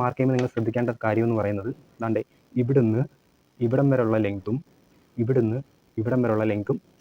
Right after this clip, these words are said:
സെയിം ആയിരിക്കും. അതൊന്ന് ഓർത്തിരിക്കുക. ഇവിടുന്ന്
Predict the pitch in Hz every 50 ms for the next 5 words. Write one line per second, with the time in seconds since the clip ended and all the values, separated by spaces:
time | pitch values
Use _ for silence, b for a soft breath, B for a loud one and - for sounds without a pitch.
0 | - - 104 104 107 104 104 101 101 95 95 - 120 - - _ _ _ _ _
1 | _ _ _ _ - 113 101 113 110 117 127 113 107 110 - - 104 104 - 110
2 | - - b b b b _ - 107 101 98 107 107 113 147